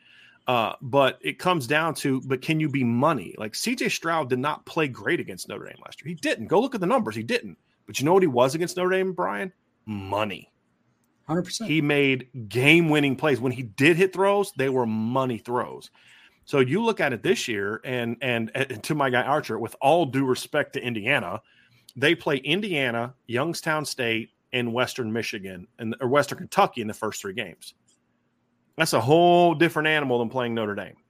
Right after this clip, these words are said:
Speaker 1: It ju-, it just is, right? So, uh, you know, and I know that Kyle McCord has a career start. I think it was, like, against Akron two years ago, right? This is a different
Speaker 2: I'm
Speaker 1: animal.
Speaker 2: not sold on him either.
Speaker 1: Right. Now, I like Kyle McCord, but again, it comes down to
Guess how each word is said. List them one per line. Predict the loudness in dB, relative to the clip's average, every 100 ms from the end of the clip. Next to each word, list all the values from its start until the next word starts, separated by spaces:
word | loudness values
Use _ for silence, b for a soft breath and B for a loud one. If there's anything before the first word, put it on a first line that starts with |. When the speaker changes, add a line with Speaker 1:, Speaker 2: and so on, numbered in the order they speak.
| _ -12
Speaker 1:
It |
ju-, | -10 -8
it | -6
just | -6 -6
is, | -6 -8 -16 -8
right? | -4 -4 -6 b b b b
So, | 0 4 4 2 _
uh, | -8 -8 -12 -18 -18 -18 _
you | -2 0
know, |
and | 4
I | 4 4
know | 4
that | 4 2 0
Kyle | 0
McCord | 0 2 2
has | 2 -2
a | -4
career | 0 -2
start. | 0 0 0
I | 0
think | -4
it |
was, | -4
like, | -6
against | -6 -6 -4 0
Akron | 0 0 -12 -12
two | -14
years | -14 -12 -14
ago, | -16 -18 _ _ -14
right? | -4
This | -2 -2
is | -2
a |
different | 0 0 0 -2
Speaker 2:
I'm | 2
Speaker 1:
animal. | 2 0
Speaker 2:
not | -4
sold | -4 0 2 2
on | 0 0
him | -2 -4 -4
either. | -6 -6 -6 -8 0
Speaker 1:
Right. | 2 2 0 4
Now, | 4 6
I | 4
like | 6 4 2
Kyle | 0 0
McCord, | 0 -4 0 0 0 -8 -2
but | 0 0 -6
again, | -4 -2 0
it | -2
comes | -2 -2 -2 -2
down | 0 0 -2
to | -4 0 0 -2